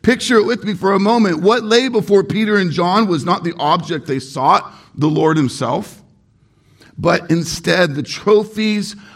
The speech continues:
of his victory over death is what was sitting there. Before they lay the items, before them lay the items that are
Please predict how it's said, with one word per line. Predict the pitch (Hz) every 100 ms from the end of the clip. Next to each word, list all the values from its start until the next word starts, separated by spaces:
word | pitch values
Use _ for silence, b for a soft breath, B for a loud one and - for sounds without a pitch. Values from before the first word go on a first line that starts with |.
| B
of | 165 165
his | 175 160
victory | 135 160 208 - 160 156
over | 160 170 147
death | 123 139 120 110 113
is | 107
what | 113 -
was | 107
sitting | - 113 113
there. | 117 131 139 - - b b b b b _ _ _ _ _ _ _ _ _ _ -
Before | 139 139 175 175 165 147
they | 143 147 139 B B -
lay | 143 151 156
the | 147 139
items, | 131 139 156 139 127 - -
before | - 127 - 165 165
them | 147 139
lay | 151
the | 147 143
items | 143 160 139 123
that | 127
are | 127